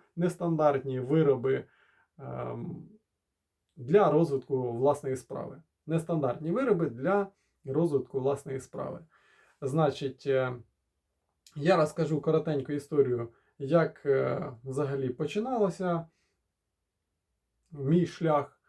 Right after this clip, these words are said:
Ну, а ви для себе візьмете з цього щось корисне, а як ні, можливо, в мене получиться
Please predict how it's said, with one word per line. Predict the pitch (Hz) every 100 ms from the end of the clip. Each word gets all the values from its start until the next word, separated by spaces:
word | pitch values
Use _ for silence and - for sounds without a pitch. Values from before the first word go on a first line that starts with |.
| _ _ -
Ну, | 240
а | 165
ви | 151 175
для | 139 139
себе | - 151 135
візьмете | 131 127 143 143 139 127 120
з | -
цього | 135 127
щось | - 135 127
корисне, | 202 247 233 -
а | 147
як | 143 139
ні, | 202 196
можливо, | 131 139 175 135
в |
мене | 135 143 127
получиться | 135 131 139 - 131